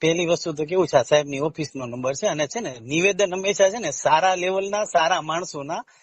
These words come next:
જેનાથી સમાજ બગડતું હોય ને, એવા લોકોના એ પ્રતિષ્ઠિત ન્યૂઝવાળાઓને નિવેદન લેવાના જ ન હોય સાહેબ.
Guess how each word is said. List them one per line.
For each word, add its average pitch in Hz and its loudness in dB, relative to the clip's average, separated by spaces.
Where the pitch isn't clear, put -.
જેનાથી 196 2
સમાજ 208 2
બગડતું 196 2
હોય 285 6
ને, 220 -4
એવા 220 2
લોકોના 233 0
એ 247 -4
પ્રતિષ્ઠિત 208 -4
ન્યૂઝવાળાઓને 220 -4
નિવેદન 208 -4
લેવાના 180 -2
જ 123 -20
ન 123 -20
હોય 110 -14
સાહેબ. 110 -20